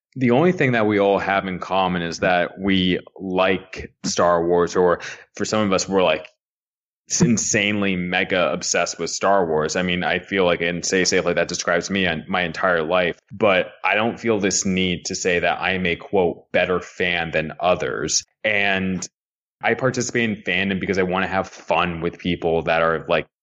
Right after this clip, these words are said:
like-minded like me, not because I wanna make myself look better. And I don't, I feel like what we're seeing from these toxic fans is, like, a deep insecurity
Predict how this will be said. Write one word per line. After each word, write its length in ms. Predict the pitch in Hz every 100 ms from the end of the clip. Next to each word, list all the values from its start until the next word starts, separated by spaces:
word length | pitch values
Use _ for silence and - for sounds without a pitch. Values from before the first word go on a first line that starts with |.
| _
like-minded 720 | 92 87 85 - 87 87 85 80
like 260 | 82 80
me, 180 | 92 82
not 200 | 78 87
because 200 | 101 98
I 60 | 95
wanna 240 | 90 87 85
make 240 | 80 -
myself 400 | 85 - 90 82 _ _ -
look 180 | 78 - _ _
better. 320 | 85 82 71
And 200 | 73 90 92
I 80 |
don't, 340 | 85 92 95 98 - -
I 60 | 117
feel 260 | 120 127
like 420 | 143 147 135 139 - _ _
what 260 | - 110 107
we're 100 | 113
seeing 280 | 107 107 101
from 160 | 101
these 180 | 95 95
toxic 540 | - 87 85 - 95 -
fans 400 | 82 82 92 90
is, 160 | 87
like, 260 | 92 85 - _ _ -
a 80 | 101
deep 500 | 98 95 95 95 95 -
insecurity 1040 | 101 - 78 - - 82 92 98 104 107